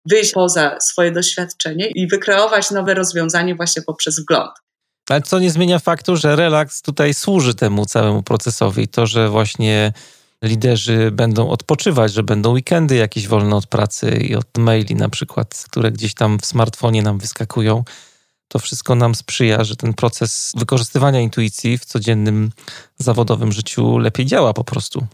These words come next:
Speaker 1: Oczywiście, po prostu trzeba zadbać o siebie i tak naprawdę myślę, że wiele osób by zobaczyło, że jak sobie odpuści, że będzie trochę z większą taką uważnością i spokojem podchodziła do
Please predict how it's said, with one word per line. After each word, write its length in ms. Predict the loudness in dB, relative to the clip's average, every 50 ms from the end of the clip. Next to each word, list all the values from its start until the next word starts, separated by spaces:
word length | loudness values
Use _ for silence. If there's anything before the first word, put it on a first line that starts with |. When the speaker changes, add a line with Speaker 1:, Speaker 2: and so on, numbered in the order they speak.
| _ _ _ -10
Speaker 1:
Oczywiście, 640 | -6 -4 -2 -2 -2 -2 -4 -4 -4 -2 -2 -2 -2
po 120 | -4 -8
prostu 380 | -8 -6 -6 -6 -4 -2 0 2 2 2 0 -2 -6 -16 -20 -20 _ _
trzeba 220 | -4 0 2 4 4 4 4 2 0 -2
zadbać 460 | 0 0 0 0 0 0 -2 0 -2
o 80 | -2 -2
siebie 580 | -2 -2 -2 0 0 2 2 2 2 0 -4 -6 _
i 120 | -4 0 0
tak 180 | 0 0 2
naprawdę 720 | 0 0 2 2 2 2 2 2 2 4 4 6 4 4 4 2 2 0 -6 -10
myślę, 200 | -8 -4 -2 0
że 120 | 0 0 0
wiele 280 | 2 4 4 4 4
osób 300 | 4 2 2 2 0 0
by 100 | 0 0
zobaczyło, 640 | 0 0 0 0 -2 -2 -2 -2 0 0 0 0 2
że 140 | 2 2
jak 200 | 2 2 0 0
sobie 260 | -2 -4 -2 -2 -2 -2
odpuści, 880 | -4 -6 -6 -4 -2 -2 -2 -2 -2 -2 -2 -2 0 0 -2 -2 -4 -4
że 160 | -4 -4 -2
będzie 400 | -2 -4 -4 -2 -2 -2 -2 -2
trochę 500 | -2 -6 -6 -4 -4 -2 -2 -2 -2 -2 -4
z 160 | -8 -6 -2
większą 380 | -2 0 0 -2 -2 -4 -4 -6
taką 260 | -8 -8 -6 -6 -6
uważnością 720 | -6 -2 0 2 2 2 2 0 0 -2 -2 -2 -4 -6 -4
i 100 | -4 -4
spokojem 520 | -6 -6 -6 -4 -2 0 2 2 2 0
podchodziła 580 | -2 -6 -8 -6 -8 -6 -4 -2 0 0 0 0
do 260 | 0 0 0 -2